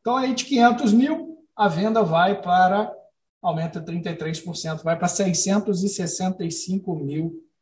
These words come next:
depois de um período. Você consegue isso da noite pro dia, Rodrigo? Não. Mas eu tô falando um plano de fazer isso seis meses, cara. Seis meses fazendo isso com frequência. Não é,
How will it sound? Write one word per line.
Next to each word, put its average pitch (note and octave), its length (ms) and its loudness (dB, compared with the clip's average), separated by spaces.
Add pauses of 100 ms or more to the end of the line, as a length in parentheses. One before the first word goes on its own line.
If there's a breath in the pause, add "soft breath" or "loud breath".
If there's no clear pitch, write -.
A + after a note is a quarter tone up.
(380)
depois D#3 600 -2
de C#3+ 100 -8
um D#3 140 -4
período. C3 440 -8 (680)
Você A3 160 0
consegue B3+ 440 4
isso A#3+ 200 2
da A3+ 100 12
noite A#3 240 6
pro G#3 180 2
dia, F#3 460 4
Rodrigo? B2+ 340 -8 (400)
Não. D3+ 600 2 (500)
Mas F3 100 0
eu G3+ 80 4
tô A3 120 4
falando B3 360 10
um A#3+ 80 8
plano A#3+ 400 8
de F#3+ 140 2
fazer A3 380 8
isso A#3+ 180 2
seis A3+ 440 6
meses, F3+ 640 6
cara. - 180 -20 (640)
Seis A3 400 6
meses F#3+ 400 6
fazendo F3+ 380 4
isso F#3+ 160 2
com F#3 140 2
frequência. D#3+ 760 2 (880)
Não G3 200 2
é, A#3 440 4